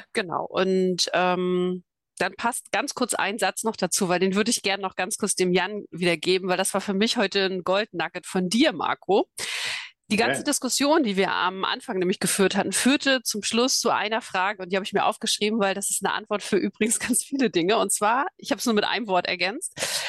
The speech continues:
Speaker 1: wo gehört das Problem wirklich hin? Wo gehört das Problem wirklich hin?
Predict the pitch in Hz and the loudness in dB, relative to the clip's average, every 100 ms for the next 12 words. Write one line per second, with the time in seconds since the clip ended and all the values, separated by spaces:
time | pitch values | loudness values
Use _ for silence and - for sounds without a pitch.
0 | - - _ 170 190 233 294 349 220 240 | -8 -12 _ 0 4 6 6 4 4 4
1 | 214 214 269 - 196 - - 190 170 185 | 4 4 2 0 -2 -2 0 0 4 4
2 | 214 226 202 175 214 262 - 254 - 185 | 2 0 -2 2 4 2 -2 -6 0 0
3 | - 180 _ _ _ _ _ - 170 180 | 0 -6 _ _ _ _ _ -6 -2 2
4 | 220 262 226 220 220 185 - 170 - 196 | 4 4 2 0 0 0 -2 -6 -2 -2
5 | 165 175 175 175 170 170 - - | 2 2 4 2 2 -2 -4 -6